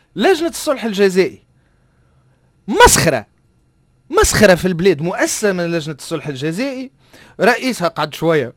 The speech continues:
وتمت إقالته، فهمتني؟ معناها هنا راهو كي رئيس يعين شخصية ومن بعد يقيلها بعد ثلاثة أشهر، مش فشل الشخصية هذيك كهو، فشل الرئيس زادة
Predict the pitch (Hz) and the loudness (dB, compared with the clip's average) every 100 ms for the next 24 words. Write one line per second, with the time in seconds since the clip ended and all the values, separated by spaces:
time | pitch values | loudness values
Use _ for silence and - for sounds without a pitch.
0 | _ 127 - 147 131 139 139 262 370 339 | _ -6 -4 -4 -6 -6 0 4 4 2
1 | 339 _ _ _ - 165 214 247 220 _ | -6 _ _ _ -4 -4 -4 -6 -10 _
2 | _ 117 156 147 - _ 120 156 196 320 | _ -10 -6 -8 -10 _ -10 -4 -4 -2
3 | 202 165 180 113 - 113 113 113 110 120 | -2 -2 -6 -8 -10 -10 -8 -8 -6 -8
4 | - 160 123 - 107 135 135 117 113 117 | -6 -6 -8 -10 -6 -4 -4 -4 -8 -14
5 | - 147 135 110 110 131 120 117 143 113 | -16 -14 -12 -12 -10 -10 -10 -12 -12 -12
6 | 104 107 - 127 220 180 190 220 226 240 | -12 -14 -14 -14 -10 -8 -8 -10 -12 -10
7 | 240 - - - 226 208 214 202 196 202 | -12 -16 -14 -6 -4 -4 -6 -8 -4 -4
8 | 180 123 _ _ _ - 117 107 113 131 | -4 -6 _ _ _ -20 -12 -8 -8 -4
9 | 233 170 147 254 233 151 | -2 -2 -4 -8 -6 -8